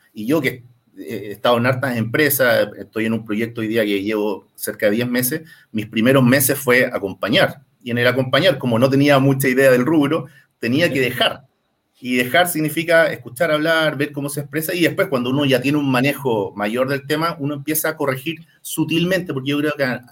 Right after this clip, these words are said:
Speaker 1: a nadie nos gusta que nos digan, "Oye, estás haciendo esto mal", sino que uno sutilmente, "Oye, ¿por qué no hacemos esto de esta manera? Yo creo que entramos mejor, a mí me está yendo bien con esta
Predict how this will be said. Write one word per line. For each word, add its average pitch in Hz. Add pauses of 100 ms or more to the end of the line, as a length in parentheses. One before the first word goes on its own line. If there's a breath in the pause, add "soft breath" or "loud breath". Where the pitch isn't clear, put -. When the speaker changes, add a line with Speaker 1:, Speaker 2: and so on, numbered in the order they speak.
(100)
Speaker 1:
a 117
nadie 135
nos 143
gusta 139
que 135
nos 131
digan, 135
"Oye, 117
estás -
haciendo 123
esto -
mal", 117 (420 soft breath)
sino 147
que 165
uno 196
sutilmente, 196
"Oye, 170
¿por 139
qué 165
no 180
hacemos 170
esto 165
de 156
esta 156
manera? 156
Yo 143
creo 139
que 135
entramos 135
mejor, 143
a -
mí 139
me 147
está 139
yendo 143
bien 151
con 143
esta 143